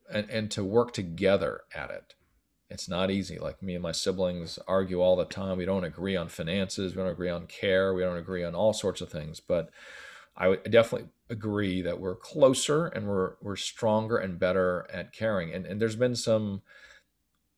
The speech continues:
holy Hannahs al-, along the way. And, uh, you know, uh, wh-, when I was, uh,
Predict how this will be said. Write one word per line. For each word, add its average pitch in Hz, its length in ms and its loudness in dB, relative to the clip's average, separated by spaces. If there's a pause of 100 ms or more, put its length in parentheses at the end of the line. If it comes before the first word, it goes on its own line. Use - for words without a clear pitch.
(140)
holy 120 340 4
Hannahs 107 640 2
al-, 113 320 4
along 123 320 6
the 120 80 6
way. 151 300 6 (340)
And, 101 560 0 (100)
uh, 98 360 -2 (680)
you 110 120 0
know, 95 260 4
uh, 85 200 -6 (680)
wh-, - 260 -2
when 101 160 2
I 101 100 4
was, 98 280 0
uh, 92 480 4